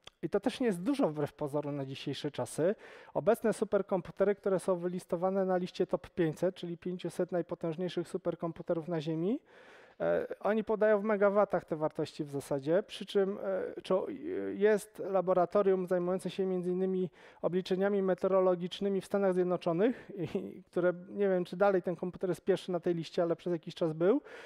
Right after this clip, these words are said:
ale właściciele tego, o, tej maszyny, to jest klaster obliczeniowy, tak, to jest wiele komputerów, e, mają umowę z amerykańskim, mm, e, Ministerstwem Energetyki, bo komputer pobiera tyle prądu, że można by spokojnie zasilać go os-, z osobnej elektrowni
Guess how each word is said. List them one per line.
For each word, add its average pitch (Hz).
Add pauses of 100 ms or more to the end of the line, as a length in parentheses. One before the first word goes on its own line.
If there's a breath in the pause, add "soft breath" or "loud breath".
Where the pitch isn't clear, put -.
(240 loud breath)
ale 190 (160)
właściciele 190
tego, 185
o, 196 (120)
tej 175
maszyny, 185 (100)
to 247
jest -
klaster 240
obliczeniowy, 170
tak, 196
to 190
jest 180
wiele 190
komputerów, 180 (340 loud breath)
e, 196
mają 214
umowę 208
z 190
amerykańskim, 202
mm, 196 (100)
e, 190 (320)
Ministerstwem 196
Energetyki, 196
bo 196
komputer -
pobiera 180
tyle 180
prądu, 185
że 190
można 180
by 175
spokojnie 190
zasilać 185
go 185
os-, 180
z -
osobnej 202
elektrowni 190